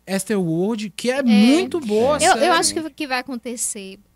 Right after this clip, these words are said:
Speaker 2: por ele
Speaker 1: Lost,
Speaker 2: ter
Speaker 1: ele
Speaker 2: sido de
Speaker 1: apareceu.
Speaker 2: um, de uma geração que é meio que a nossa, a nova geração não fala muito sobre ele porque não conheceu.
Speaker 1: Porque ele já pegou e foi pra fora.
Speaker 2: Foi pra fora. Então ele vai acabar daqui a um tempo virando o cara de lá. Que, "Ah, ele é brasileiro?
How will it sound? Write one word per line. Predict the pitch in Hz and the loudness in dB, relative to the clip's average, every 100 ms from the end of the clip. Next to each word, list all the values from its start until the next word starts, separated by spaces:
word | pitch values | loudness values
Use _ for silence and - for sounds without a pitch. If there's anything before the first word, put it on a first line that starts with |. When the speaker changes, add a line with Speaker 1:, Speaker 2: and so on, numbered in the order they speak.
| _ _ | _ _
Speaker 2:
por | 294 285 | -6 -2
ele | 294 | 0
Speaker 1:
Lost, | 165 381 - | 0 0 -2
Speaker 2:
ter | 277 | -4
Speaker 1:
ele | 262 | -4
Speaker 2:
sido | |
de | 233 | -4
Speaker 1:
apareceu. | 233 220 226 240 | -6 -4 -4 -4
Speaker 2:
um, | 233 214 - | -4 -8 -12
de | 202 226 | -8 -4
uma | 220 214 214 | -4 -4 -6
geração | 220 220 214 220 - 208 190 196 | -8 -8 -6 -6 -6 -8 -8 -10
que | - 240 226 | -12 -10 -8
é | 220 | -6
meio | 220 220 | -8 -8
que | 220 | -10
a | 226 | -10
nossa, | 214 226 262 285 294 247 | -8 -8 -8 -8 -10 -10
a | 208 226 | -8 -6
nova | 233 262 339 339 | -4 -4 -4 -6
geração | 320 262 269 254 | -6 -6 -6 -8
não | 262 | -10
fala | 294 - 285 320 | -8 -2 -2 -2
muito | 269 247 | -8 -10
sobre | - 247 233 | -10 -8 -6
ele | 254 | -8
porque | - 320 | -8 -10
não | 330 | -10
conheceu. | - 427 440 - 294 285 330 _ _ _ _ - | -10 -8 -8 -6 -8 -10 -14 _ _ _ _ -12
Speaker 1:
Porque | 143 156 | -6 -4
ele | |
já | 151 156 | -2 -2
pegou | 156 143 | -4 -4
e | 156 | -6
foi | 175 | -8
pra | 165 170 | -10 -10
fora. | - 131 | -10 -6
Speaker 2:
Foi | 277 262 | -4 -4
pra | 254 | -8
fora. | 311 - 277 254 247 | -10 -6 -2 -2 -2
Então | 254 285 | -4 -4
ele | 302 | -4
vai | 311 | -4
acabar | 311 330 311 262 285 311 | -4 -6 -6 -4 -4 -4
daqui | 330 330 | -10 -12
a | |
um | 320 | -16
tempo | - 285 330 | -14 -14 -12
virando | 330 302 302 | -10 -8 -10
o | 349 | -10
cara | - 415 453 | -8 -6 -6
de | 440 | -6
lá. | 453 339 | -4 -6
Que, | 311 | -8
"Ah, | 330 349 494 523 | -8 -6 -4 -2
ele | 453 | -2
é | |
brasileiro? | 370 381 349 302 294 427 | -2 -2 -2 -4 -4 -4